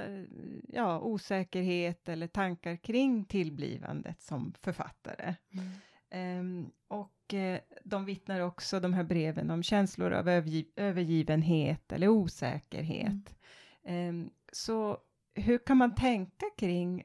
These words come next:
Speaker 1: hans, eh, val av författarbanan och det självförtroende som han ändå,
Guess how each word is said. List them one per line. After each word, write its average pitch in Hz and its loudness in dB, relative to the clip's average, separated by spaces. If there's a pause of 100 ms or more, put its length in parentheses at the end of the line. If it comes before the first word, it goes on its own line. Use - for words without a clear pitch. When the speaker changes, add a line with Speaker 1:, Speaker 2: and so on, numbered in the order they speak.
Speaker 1:
hans, 175 -6
eh, - -6
val 202 2
av 165 -4
författarbanan 190 -2
och 180 -2
det 196 0 (500)
självförtroende 233 2
som 175 -2
han 185 -2
ändå, 170 0